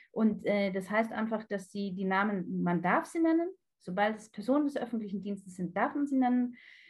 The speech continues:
Und wir sind beide dabei, einfach die Namen der Gutachter, der Verfahrensbeistände, der Jugendämter, die Namen einfach zu nennen,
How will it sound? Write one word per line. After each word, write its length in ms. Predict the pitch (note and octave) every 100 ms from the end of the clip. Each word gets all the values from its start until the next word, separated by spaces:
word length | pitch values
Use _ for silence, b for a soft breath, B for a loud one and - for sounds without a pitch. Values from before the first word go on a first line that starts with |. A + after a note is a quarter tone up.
| B
Und 280 | G#3 G#3 F#3
wir 640 | F#3 F#3 G#3 F#3+ F#3 -
sind 360 | F3+ A3+ A3 - -
beide 640 | G#3 A3+ A3+ G#3 G3+ - - -
dabei, 500 | F#3+ F3+ F3 F#3 -
einfach 260 | F#3 F3+ -
die 120 | E3
Namen 320 | E3+ G#3 A3+
der 80 | F3+
Gutachter, 560 | F3 G3+ F#3 C#4 - E3+
der 100 | D#3+
Verfahrensbeistände, 960 | F3+ G#3 A#3 B3 F3+ F3+ F3+ D#3+ E3
der 120 | E3
Jugendämter, 680 | F3 A#3 A#3 A3+ F3+ F3+ F3+
die 120 | E3+
Namen 380 | E3+ E3+ F#3+ F3
einfach 300 | F3 F3 F3+
zu 120 | - E3
nennen, 500 | F3 G#3+ A#3+ B3+